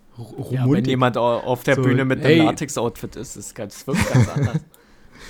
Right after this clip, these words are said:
Speaker 1: Also, jetzt st-, stell mir vor, du nimmst halt deine, deine angehende Freundin mit, sagst, „Ey, gucken wir uns mal Latex-Outfits auf der Bühne an“ <laughs> und danach vernasche ich ein paar Schnittchen mit dir.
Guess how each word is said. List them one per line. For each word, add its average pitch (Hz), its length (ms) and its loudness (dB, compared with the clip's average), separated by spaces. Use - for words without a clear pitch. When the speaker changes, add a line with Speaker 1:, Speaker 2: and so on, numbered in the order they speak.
Speaker 1:
Also, 139 220 2
jetzt 147 240 4
st-, 196 80 -2
stell 185 160 8
mir 233 100 6
vor, 196 220 4
du 170 60 4
nimmst 190 200 4
halt 185 180 6
deine, 160 280 6
deine 147 300 2
angehende 160 420 0
Freundin 170 320 0
mit, 175 140 -4
sagst, 151 180 -2
„Ey, 160 160 0
gucken 160 220 -4
wir - 20 2
uns 151 140 0
mal 143 80 2
Latex-Outfits - 760 -2
auf 123 80 -6
der 127 80 -4
Bühne 139 340 2
an“ 139 280 -2
<laughs> - 180 -20
und 143 400 -2
danach 127 380 4
vernasche 143 340 2
ich 139 80 -8
ein 156 60 -4
paar 135 120 4
Schnittchen 170 440 0
mit 120 160 -2
dir. 139 200 0